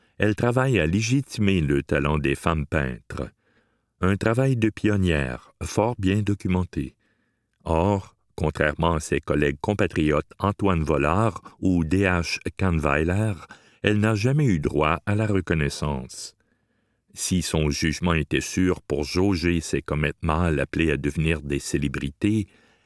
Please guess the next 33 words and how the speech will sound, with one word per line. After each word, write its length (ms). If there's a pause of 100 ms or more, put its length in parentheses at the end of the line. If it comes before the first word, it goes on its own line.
(140)
il 220
y 80
a 60
fort 280
à 100
parier 460
qu'elle 240
disposait 720
de 100
la 160
même 260
justesse 640
dans 160
le 120
regard 500
pour 180
évaluer 440
le 140
travail 520
de 140
leur 200
vis-à-vis 640
féminin. 520 (1080)
Or, 500 (360)
celles 360
qu'elle 220
a 80
défendues, 720 (360)
on 220
n'en 180
sera 260
pas 160
étonné, 560